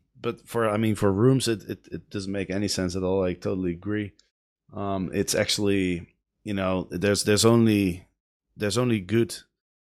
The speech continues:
uh, things to say about renting out a spare room because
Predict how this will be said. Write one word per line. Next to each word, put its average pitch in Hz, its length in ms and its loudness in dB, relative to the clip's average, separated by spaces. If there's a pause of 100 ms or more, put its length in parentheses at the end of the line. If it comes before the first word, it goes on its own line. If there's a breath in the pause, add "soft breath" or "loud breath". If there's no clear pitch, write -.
(440)
uh, 95 300 0
things 110 260 2
to 110 80 0
say 110 220 6
about 92 280 4
renting 107 300 0
out 98 140 2
a 87 40 -2
spare 107 280 4
room 117 240 4
because 98 420 0